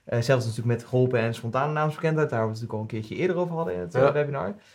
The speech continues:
Speaker 1: is ook hierbij weer dat je inderdaad eigenlijk feitelijk zegt, joh, je moet gewoon kijken naar hoe men die keuze maakt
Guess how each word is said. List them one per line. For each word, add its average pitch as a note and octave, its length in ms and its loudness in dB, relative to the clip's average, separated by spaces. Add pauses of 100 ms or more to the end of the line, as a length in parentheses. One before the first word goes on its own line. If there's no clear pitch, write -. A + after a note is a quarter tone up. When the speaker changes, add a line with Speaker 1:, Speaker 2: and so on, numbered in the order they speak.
(180)
Speaker 1:
is E3+ 180 6
ook C3 100 4
hierbij D#3 380 6
weer G#2 160 2
dat C#3 100 -2
je - 60 -12
inderdaad B2+ 240 -2
eigenlijk C3 260 0
feitelijk D3 380 2
zegt, - 40 -16 (100)
joh, B2+ 60 -2
je B2 140 0
moet C3+ 120 -2
gewoon B2+ 140 -6
kijken C3+ 240 0
naar B2 80 2
hoe C3 100 2
men A#2+ 120 0
die A2+ 280 -4
keuze C#3 340 4
maakt G2+ 420 -6